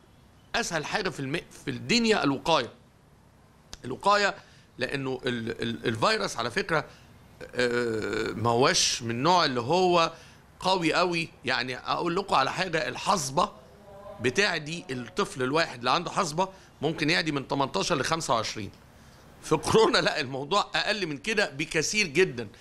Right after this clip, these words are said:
والسبب في هذا إن الفيروس لا يقارن بالحصبة والجدري خالص، لكن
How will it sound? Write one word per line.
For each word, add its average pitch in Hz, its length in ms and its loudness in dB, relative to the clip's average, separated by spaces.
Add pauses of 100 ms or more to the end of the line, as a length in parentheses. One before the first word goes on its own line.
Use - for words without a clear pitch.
(200)
والسبب 214 460 4
في 160 180 -2
هذا 190 340 2
إن 147 120 -2
الفيروس 156 500 0
لا 202 200 2
يقارن 220 640 2 (480)
بالحصبة 156 520 2
والجدري 143 480 4 (400)
خالص، 190 440 2 (380)
لكن 156 400 0